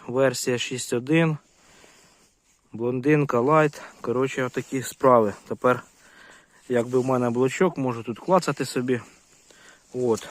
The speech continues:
Велика подяка, друзі, магазину Фортуна. Дзвонив на Камрад, заходив фізично, дзвонив на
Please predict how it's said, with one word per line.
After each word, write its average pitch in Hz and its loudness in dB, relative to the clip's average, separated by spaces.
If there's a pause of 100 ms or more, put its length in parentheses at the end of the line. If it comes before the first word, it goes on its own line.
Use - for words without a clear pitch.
(140)
Велика 147 4
подяка, 139 4
друзі, 131 2 (760)
магазину 127 2 (340)
Фортуна. 180 2 (600)
Дзвонив 139 4 (1000)
на 143 0
Камрад, 175 6
заходив 147 2
фізично, 127 -2
дзвонив 139 2
на 147 2